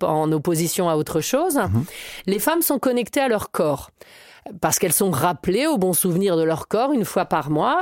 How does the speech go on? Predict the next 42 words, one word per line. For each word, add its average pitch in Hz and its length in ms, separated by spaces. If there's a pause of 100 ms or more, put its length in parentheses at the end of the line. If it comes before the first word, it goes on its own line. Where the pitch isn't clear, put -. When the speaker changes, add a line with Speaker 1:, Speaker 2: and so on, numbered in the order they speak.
Speaker 2:
Mhm, 120 80
Speaker 1:
et 254 160 (140)
Speaker 2:
mhm. 117 80
Speaker 1:
<laughs> 135 140
ça - 260
leur 247 160
évite 254 320
de 254 100
s'envoler 220 540
trop 240 260
dans 208 140
les 180 120
limbes 190 200
du 165 120
mental 170 440
et 160 60
de 151 60
l'esprit. 254 500 (560)
Et 208 100
le 240 100
fait 339 200
d'être 294 160
connecté 208 460
à 214 80
son 170 300
corps, 262 560 (400)
euh, 165 640 (800)
mais 175 100
ça 170 140
fait 269 200
qu'on 196 160
va 170 100
chercher 262 680
ce - 440
pouvoir 196 600
de 170 80
la 156 180
terre, 269 460
ce - 160
pouvoir 180 400
de 165 100
l'enracinement, 180 960